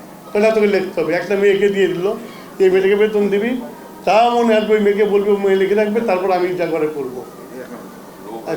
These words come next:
তাই করেছিলাম। এবং সে আমার বায়োগ্রাফিটা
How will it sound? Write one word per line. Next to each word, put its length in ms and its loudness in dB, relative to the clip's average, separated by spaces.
তাই 160 2
করেছিলাম। 680 0
এবং 300 0
সে 320 0
আমার 240 2
বায়োগ্রাফিটা 840 0